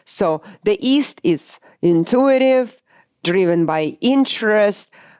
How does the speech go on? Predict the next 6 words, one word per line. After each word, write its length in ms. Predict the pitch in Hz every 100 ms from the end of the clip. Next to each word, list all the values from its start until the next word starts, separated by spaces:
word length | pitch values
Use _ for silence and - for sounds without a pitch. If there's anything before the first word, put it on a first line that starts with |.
| _
constantly 800 | - 226 240 262 - 220 208 175
generating 760 | 170 170 185 180 165 165 165 156
ideas, 800 | 151 151 165 233 226 214 214 - _ _
therefore 520 | 165 202 208 190 165 151
very 320 | 185 156 165
creative 760 | - 262 330 349 233 151 -